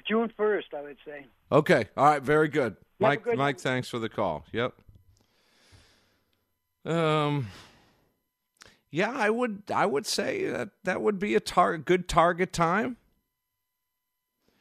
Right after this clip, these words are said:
Speaker 2: Um, Evan, I, I didn't even ask you when.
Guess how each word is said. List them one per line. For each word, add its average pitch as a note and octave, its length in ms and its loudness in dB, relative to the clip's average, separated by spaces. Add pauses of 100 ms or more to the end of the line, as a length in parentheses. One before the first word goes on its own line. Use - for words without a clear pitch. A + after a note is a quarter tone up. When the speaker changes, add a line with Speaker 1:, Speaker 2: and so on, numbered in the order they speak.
(840)
Speaker 2:
Um, D#3+ 600 4 (1700)
Evan, B3+ 340 4
I, F#3 240 6
I F#3 60 4
didn't G3 140 6
even F#3 180 4
ask F3 300 2
you G3+ 160 2
when. A#2 400 2